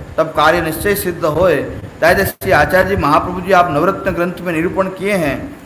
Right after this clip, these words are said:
"निवेदनं तु स्मर्तव्यम सर्वथा तादृशैर्जनैः." निवेदन को स्मरण તાદૃશીય વૈષ્ણવ સો મિલી કે કરે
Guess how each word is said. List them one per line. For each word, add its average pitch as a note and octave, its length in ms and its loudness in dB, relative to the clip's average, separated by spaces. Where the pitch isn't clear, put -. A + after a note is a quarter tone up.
"निवेदनं G3+ 560 2
तु G3+ 100 -6
स्मर्तव्यम E3+ 1000 -2
सर्वथा F3+ 460 4
तादृशैर्जनैः." F3+ 1160 0
निवेदन G#3 340 2
को G#3 120 2
स्मरण F3+ 460 0
તાદૃશીય A3 560 0
વૈષ્ણવ G#3 420 0
સો G3+ 160 -2
મિલી F3+ 240 -2
કે F3 140 -4
કરે D#3+ 520 0